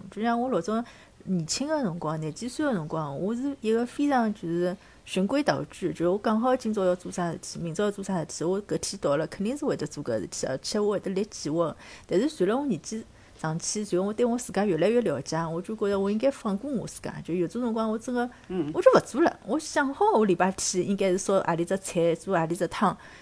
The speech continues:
Speaker 1: 但是等搿一天太阳老好，我就觉着我选择放空，我选择我要轻松一下。所以阿拉先生会得问我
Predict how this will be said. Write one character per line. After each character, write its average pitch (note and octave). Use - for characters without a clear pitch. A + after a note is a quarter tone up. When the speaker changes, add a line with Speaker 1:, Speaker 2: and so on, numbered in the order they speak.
Speaker 1:
但 G#3
是 D#4
等 D4+
搿 A3+
一 A#3+
天 -
太 -
阳 A#3+
老 G3
好， E3
我 F#3+
就 A3
觉 G#3+
着 G3
我 F3
选 D#3
择 D#3
放 D#3+
空， D3+
我 G3
选 G3+
择 F#3
我 F3
要 E3+
轻 A3+
松 A#3
一 D3+
下。 -
所 -
以 F3+
阿 F3+
拉 F#3+
先 F#3+
生 G3
会 F3
得 E3+
问 E3
我 D#3+